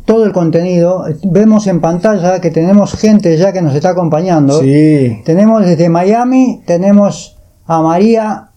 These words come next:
Speaker 2: María Polo.
Speaker 1: Polo. Eh, gracias por estar, María. A Virginia Perea, que siempre nos acompaña desde Uruguay, Montevideo, Uruguay.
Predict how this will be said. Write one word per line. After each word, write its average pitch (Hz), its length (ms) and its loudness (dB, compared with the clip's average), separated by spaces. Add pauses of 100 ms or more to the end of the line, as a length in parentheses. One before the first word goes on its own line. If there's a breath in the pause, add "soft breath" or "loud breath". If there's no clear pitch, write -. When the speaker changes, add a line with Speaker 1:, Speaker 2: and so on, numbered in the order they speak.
(240)
Speaker 2:
María 170 500 -2
Polo. 170 380 -2
Speaker 1:
Polo. 170 600 -2 (340)
Eh, 151 680 0
gracias 202 280 -2
por 170 120 -2
estar, 208 320 -2
María. 214 480 0
A 156 140 -8
Virginia 160 460 0
Perea, 190 360 0
que 160 120 -4
siempre 190 240 0
nos 165 120 -2
acompaña 175 460 0
desde 147 220 2
Uruguay, 180 360 0
Montevideo, 156 400 0
Uruguay. 196 560 -2